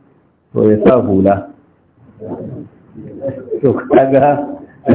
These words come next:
ka zo ba hula sai a ce, "Kwanel, juya." <laughs> Na'am?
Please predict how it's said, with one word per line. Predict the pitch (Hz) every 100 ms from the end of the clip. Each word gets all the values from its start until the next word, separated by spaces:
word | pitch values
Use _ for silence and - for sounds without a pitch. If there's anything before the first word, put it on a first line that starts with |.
| - -
ka | 147
zo | 147 156
ba | 151 147
hula | 117 120 123 127
sai | 139
a | 127 120
ce, | 127
"Kwanel, | - 131 131 127 - - - - - - - - - - 117
juya." | 113 127 127 - - _ _ _ _ _ 110 107 101 - 123 - _ _ _ -
<laughs> | - - - 90 - - 185 - -
Na'am? | 147 139 - -